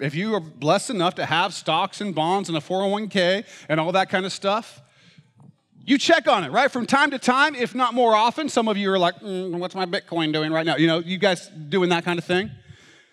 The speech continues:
You check on it, right? Why? Because you've put something of value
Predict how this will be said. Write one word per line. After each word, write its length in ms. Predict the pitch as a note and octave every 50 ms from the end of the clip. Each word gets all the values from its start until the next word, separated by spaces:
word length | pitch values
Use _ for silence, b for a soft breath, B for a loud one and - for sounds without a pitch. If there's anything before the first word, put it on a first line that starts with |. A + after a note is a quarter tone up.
| b b _ _ _ _
You 100 | - F3
check 300 | - - - D4 C4+ C#4+
on 140 | C#4+ A#3 G3
it, 120 | C#3+ A2+ - _
right? 300 | - G3+ G#3+ B3+ C#4 A#3+ - -
Why? 360 | A3 C4+ C#4+ B3+ G3+ B2+ - - - - -
Because 320 | D4 G#3 - C#4+ C4+ F3+
you've 200 | A#3+ D#4+ D#4+ A#3
put 160 | - F4 F4 -
something 300 | - D#4+ C#4+ G#3+ C#4+ A#3+
of 100 | G#3+ E3+
value 800 | C#3 D#3+ G#3+ A3 B3 C4+ B3+ A#3 F3 D#3+ C3 A#2+ B2+ E3 F3